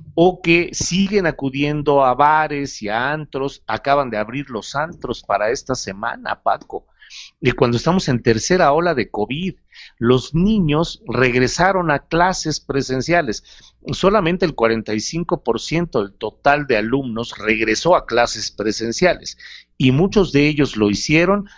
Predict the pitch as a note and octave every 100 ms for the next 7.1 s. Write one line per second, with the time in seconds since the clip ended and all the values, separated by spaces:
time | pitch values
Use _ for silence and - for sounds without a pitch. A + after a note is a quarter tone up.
0 | _ A#2 B2 A#2 - - A#2 D3 D#3 B2
1 | C3 F3 - C#3 D#3 F#3 F3+ G2 G2+ C#3
2 | C#3 C#3+ - - C3 D3 F3+ G3+ - G#2+
3 | A2 A2+ A2 - A2 A2 - C#3+ - _
4 | _ _ _ A2 A#2+ C#3 D3 C3 A2+ A#2
5 | C#3+ D#3 C#3+ G#2+ G#2 G2+ A2+ C#3 - A2
6 | - C#3+ C#3 - G#2+ G2+ G#2 C3+ F3+ G#3+
7 | C#4+